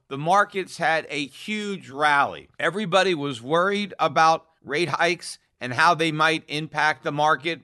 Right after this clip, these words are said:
And the reality is they're not worried nearly enough because they are gonna damage the markets in a much bigger way than investors think. But at least this week, investors took an opportunity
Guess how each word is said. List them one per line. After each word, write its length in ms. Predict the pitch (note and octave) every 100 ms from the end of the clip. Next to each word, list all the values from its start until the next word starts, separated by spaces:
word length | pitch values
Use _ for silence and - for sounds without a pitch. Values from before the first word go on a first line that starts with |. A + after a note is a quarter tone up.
| _ -
And 160 | D3
the 60 | C#3
reality 560 | D3+ F3 A3+ A3 C#3
is 260 | C3 C3+ C3 -
they're 180 | E3+
not 300 | G#3+ G3+ D#3
worried 440 | C3 F3 F3 D3 A#2+
nearly 440 | D3+ G3+ A3 D#3
enough 580 | B2 C3+ G3+ A#2+ C#2+ _ -
because 380 | C3 D#3 D3 -
they 180 | D3+ D3+
are 280 | D3+ F#3+ G#3+
gonna 260 | F3 D3+
damage 520 | A#2 C3+ C#3+ C3+ A#2+
the 80 | C#3
markets 640 | A#2+ A#2+ B2 - B2 G#2+ -
in 160 | C#3+ C#3+
a 40 |
much 400 | C3+ D#3 D3+ -
bigger 320 | - F3+ D#3 C3+
way 340 | C#3 C#3 C3+
than 180 | B2 B2
investors 640 | A2+ C3+ B2+ - A#2+ -
think. 440 | - G#3+ E3+ A#2+ - _ -
But 140 | D#3+
at 140 | D#3 E3
least 340 | F#3 D3 -
this 260 | D#3 A#3 -
week, 440 | D3+ D#3 D3 - _
investors 680 | - C#3 D3 E3+ - E3+ C#3+
took 260 | - D#3+ -
an 80 | C#3
opportunity 1000 | C#3 - C3+ - F#3 G3+ D#3 C#3 C3+